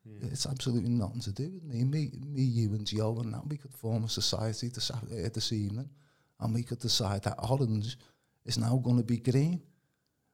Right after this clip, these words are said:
Speaker 2: We can decide that Friday's gonna fall on a Tuesday. But we can just make up a whole load of nonsense and, and ascribe to it. And it's nobody's business but ours. It's our society. You don't have to believe it. You can think we're stupid if you like.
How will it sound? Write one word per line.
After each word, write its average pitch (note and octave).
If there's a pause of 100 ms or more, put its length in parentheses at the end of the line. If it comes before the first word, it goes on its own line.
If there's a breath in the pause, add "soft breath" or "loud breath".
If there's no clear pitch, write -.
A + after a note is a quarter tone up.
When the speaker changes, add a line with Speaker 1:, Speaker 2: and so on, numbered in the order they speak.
(100)
Speaker 2:
We C3+
can B2+
decide G#2+
that -
Friday's A#2
gonna A#2
fall B2+
on B2
a A#2
Tuesday. E3 (400 soft breath)
But A#2
we D#3
can C3+
just C3+
make A2+
up G#2+
a -
whole C3+
load C#3
of A2
nonsense - (720)
and, E2+ (100)
and A2
ascribe A#2+
to D#3
it. F2+ (640)
And D#3+
it's D#3
nobody's C#3
business G#2+
but A#2+
ours. E3 (460)
It's B2+
our C3+
society. D#3+
You C#3+
don't D#3
have D#3+
to B2+
believe G2
it. A2+
You A#2+
can D#3
think D3
we're G#2
stupid G#2
if G#2
you G2+
like. A#2